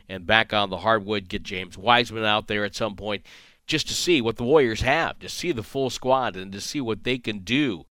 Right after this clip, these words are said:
with this team. So I think it's a really good time to have this homestand. And of course, they did kick it off with a win, uh, this week against the Detroit Pistons. But without further ado, this conversation I think you're gonna enjoy because it's a lot about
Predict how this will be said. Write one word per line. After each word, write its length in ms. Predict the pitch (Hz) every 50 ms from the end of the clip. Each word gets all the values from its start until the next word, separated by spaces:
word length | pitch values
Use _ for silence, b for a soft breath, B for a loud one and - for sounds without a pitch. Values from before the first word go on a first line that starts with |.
| _ -
with 260 | 107 110 107 92 87
this 180 | 101 92 -
team. 280 | - - 107 92 78 67
So 240 | - - 117 113 110
I 100 | 113 113
think 160 | 120 165 185
it's 140 | 165 139 -
a 40 | 117
really 300 | 107 107 131 165 165 143
good 240 | 120 117 127 117 110
time 260 | - 117 110 107 101
to 60 | 95 92
have 220 | 95 98 98 90
this 200 | 90 85 - -
homestand. 560 | 104 104 107 104 95 - - 107 101 98 92 - - -
And 100 | 123 131
of 80 | 127 113
course, 280 | - 151 143 131 -
they 120 | - 131 120
did 220 | 117 131 120 113
kick 220 | - - 120 -
it 60 | 113 110
off 260 | 107 107 104 - -
with 140 | 107 98 101
a 40 |
win, 460 | 98 95 110 127 131 120 107 98 92 87 -
uh, 160 | 82 85 85 85
this 360 | 82 95 117 113 113 - -
week 340 | 92 101 104 104 98 - -
against 420 | - 110 95 98 95 95 90 - -
the 160 | 98 92 92
Detroit 520 | 85 92 76 - - - 95 85 80 73 -
Pistons. 640 | - 113 107 98 - - 80 78 - - - - - _ -
But 200 | - 135 - 120
without 300 | 123 127 143 151 143 -
further 320 | - 180 185 165 160 156
ado, 320 | 156 139 165 160 135 117 113
this 200 | 110 151 151 -
conversation 680 | - 180 180 190 180 160 - - 175 180 165 - 151
I 60 | 139
think 200 | 131 139 151 143
you're 120 | 143 135 131
gonna 140 | 139 139 135
enjoy 380 | 131 120 113 120 131 135 127
because 320 | 107 104 - 113 117 107 104
it's 120 | 95 -
a 60 | 104
lot 260 | 104 110 120 139 180
about 380 | 185 147 127 127 123 123 120